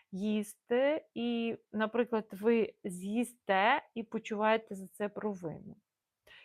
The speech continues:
І контролюєте постійно, е, е, процес і, е, харчування. То це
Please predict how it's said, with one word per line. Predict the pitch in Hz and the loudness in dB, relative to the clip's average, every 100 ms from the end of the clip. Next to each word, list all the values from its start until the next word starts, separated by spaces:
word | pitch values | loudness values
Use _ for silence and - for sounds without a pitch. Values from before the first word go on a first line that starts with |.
| - | -8
І | 214 | -2
контролюєте | - 233 226 233 214 202 262 285 285 247 | 2 2 2 0 0 0 2 2 0 -4
постійно, | - 208 - - 214 247 254 254 254 - _ _ - _ | -6 -10 -12 -12 -8 -8 -6 -6 -6 -8 _ _ -20 _
е, | 196 190 190 185 - _ _ _ _ 180 | -4 -2 -2 -4 -6 _ _ _ _ -12
е, | |
процес | 185 - 214 - 226 226 - _ | -8 -6 -6 -4 -4 -4 -10 _
і, | 202 196 - | -10 -8 -4
е, | 196 190 | -4 -4
харчування. | - 202 - 208 180 170 - - - _ _ _ | -6 -8 -8 -8 -4 -4 -6 -14 -20 _ _ _
То | - | -20
це | - 220 | -6 -4